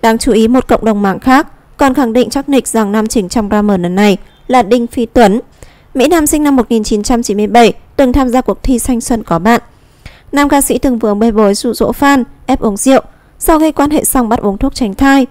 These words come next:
Thậm chí, ca sĩ này từng bị fan tung ảnh giường chiếu làm bằng chứng. Đã có bảy fanpage của Đinh Phi Tuấn đóng cửa và dừng hoạt động.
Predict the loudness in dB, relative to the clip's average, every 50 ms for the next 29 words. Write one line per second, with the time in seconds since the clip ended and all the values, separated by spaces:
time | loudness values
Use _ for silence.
0 | -6 _ _ _ -20 -20 -20 -20 _ _ 0 0 0 0 0 0 -2 0 2 2
1 | 2 2 2 2 2 2 2 2 0 2 2 0 0 2 0 0 0 2 0 0
2 | 0 0 0 0 0 0 -2 -2 -2 -2 0 0 2 2 2 2 0 2 0 -2
3 | -2 0 2 2 2 2 0 -4 _ _ _ -20 -20 -20 -18 -18 -18 -18 -18 -18
4 | -18 -20 -20 -20 -20 _ _ -20 _ _ _ _ _ _ _ _ _ -20 _ _
5 | _ -20 -20 -20 -20 _ _ _ -2 0 0 2 2 2 0 2 2 2 2 2
6 | -2 -2 0 0 0 0 2 0 0 0 0 -2 -2 -4 -2 -2 -2 -2 0 -2
7 | -2 -2 -2 0 0 0 0 -2 -4 -4 -4 -4 -6 -6 -6 -8 -8 -6 -2 0
8 | 0 0